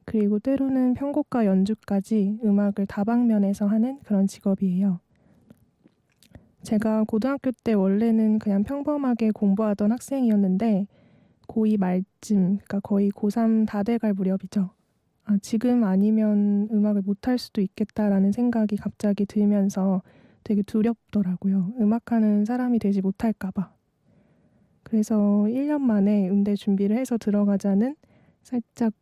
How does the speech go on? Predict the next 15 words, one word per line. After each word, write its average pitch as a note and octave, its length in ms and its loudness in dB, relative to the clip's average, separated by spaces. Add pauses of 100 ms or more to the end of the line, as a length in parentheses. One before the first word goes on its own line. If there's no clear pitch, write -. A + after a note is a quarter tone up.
위험한 G#3 600 2
모험을 G#3+ 640 0
했습니다. F#3+ 600 -2 (1200)
어, F#3 300 -2
다행히도 B3+ 520 0
합격을 C#4+ 420 -2
해서 C4 280 0
그토록 A3 640 -2
원하던 G3+ 560 2
음대 G3 240 2
작곡과를 G#3 720 -2
다닐 G3+ 300 0
수 - 160 -8
있게 G3 300 -2
되었습니다. F#3+ 720 -2